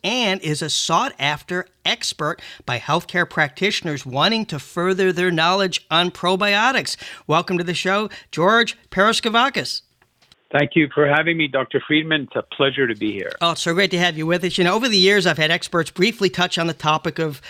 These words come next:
Speaker 1: probiotics, but I've always wanted to do an entire segment with the right person to help us share the truths and shatter the myths on the topic, and you are that person, so welcome.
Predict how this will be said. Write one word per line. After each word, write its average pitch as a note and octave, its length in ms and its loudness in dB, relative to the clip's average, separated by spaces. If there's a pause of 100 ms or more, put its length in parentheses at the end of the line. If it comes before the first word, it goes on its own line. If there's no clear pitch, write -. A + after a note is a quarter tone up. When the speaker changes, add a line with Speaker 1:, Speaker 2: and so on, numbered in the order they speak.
(160)
Speaker 1:
probiotics, D#3+ 680 2
but D3 100 -2
I've C3 160 -4
always A3 420 2
wanted F#3 300 0
to F3+ 80 2
do D#3+ 320 -2
an D3+ 80 0
entire C3+ 480 0
segment D#3+ 640 0
with C#3+ 180 -8
the C#3 120 -4
right E3 440 0
person E3+ 320 -2
to C#3 60 -2
help D#3+ 260 -2
us E3 200 -4 (340)
share E3+ 320 0
the D3 100 -4
truths F#3 500 4
and C#3 80 -2
shatter E3 440 0
the D3+ 100 2
myths D3+ 420 0
on F3 140 0
the F3 80 0
topic, G3 460 0
and B2 160 -4
you E3+ 280 -2
are C#3 220 2
that F#3 240 0
person, G#3 440 0
so D3 180 0
welcome. F3 420 -2